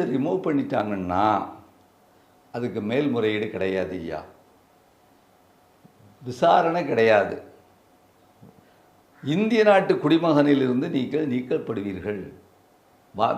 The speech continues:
வாக்காளர் அல்ல. நிறைய பேர் நம்ம தமிழ்நாட்டுல நம்ம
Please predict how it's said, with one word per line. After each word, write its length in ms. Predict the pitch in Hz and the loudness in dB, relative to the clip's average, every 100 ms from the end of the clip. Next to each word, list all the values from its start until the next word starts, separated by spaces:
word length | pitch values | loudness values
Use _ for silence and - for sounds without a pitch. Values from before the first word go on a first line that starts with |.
| 104 | 0
வாக்காளர் 720 | 117 143 180 175 170 156 127 113 | 2 4 2 2 4 4 2 2
அல்ல. 260 | 151 180 175 - - - - _ _ _ _ _ - | 0 -2 -2 -2 -6 -12 -20 _ _ _ _ _ -10
நிறைய 520 | 104 110 139 160 185 208 | -4 0 0 -2 4 4
பேர் 220 | 208 165 165 | 6 0 0
நம்ம 200 | 143 127 | -2 -4
தமிழ்நாட்டுல 680 | - 120 147 170 151 - 143 | 0 2 2 2 0 0 0
நம்ம 200 | 127 | 2